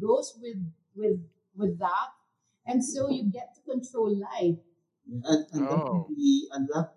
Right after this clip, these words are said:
Speaker 2: those can be calculated using the proper software. You know, you can, uh, you will predict, uh, how much sunlight is coming to the building or the house by
Speaker 3: Mm.
Speaker 2: doing the lighting calculations. That's all possible right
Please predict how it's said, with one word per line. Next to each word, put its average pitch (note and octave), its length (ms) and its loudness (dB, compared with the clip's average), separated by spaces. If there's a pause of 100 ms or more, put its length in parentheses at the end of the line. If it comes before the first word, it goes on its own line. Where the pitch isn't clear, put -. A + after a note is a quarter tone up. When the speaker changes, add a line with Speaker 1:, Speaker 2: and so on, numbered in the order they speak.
Speaker 2:
those F#3 340 4
can C3+ 180 2
be C3+ 320 -4
calculated C3 760 -4
using A#2+ 480 -8 (160)
the - 80 0 (100)
proper A#2+ 320 -4
software. A#2+ 720 -10 (500)
You B2+ 120 4
know, B2 180 2
you C3+ 80 0
can, B2+ 240 -6
uh, A#2 280 -8
you C3 140 2
will C3+ 360 0 (140)
predict, C3 320 -2 (220)
uh, A#2 320 -4 (140)
how A#2+ 80 2
much B2 180 6
sunlight B2 540 -2
is - 160 -20
coming B2 320 -6 (400)
to C3+ 80 6
the B2 120 8
building C3+ 380 -6
or A#2 60 -8
the G#2 120 -8
house C#3 540 -8 (400)
by A#2+ 200 2 (220)
Speaker 3:
Mm. C#3 140 -16
Speaker 2:
doing C3+ 200 -2
the B2 240 -6
lighting B2 280 -2
calculations. B2 800 -12 (160)
That's C3+ 160 -10
all C3+ 220 -2
possible B2+ 460 -4
right A#2+ 200 -6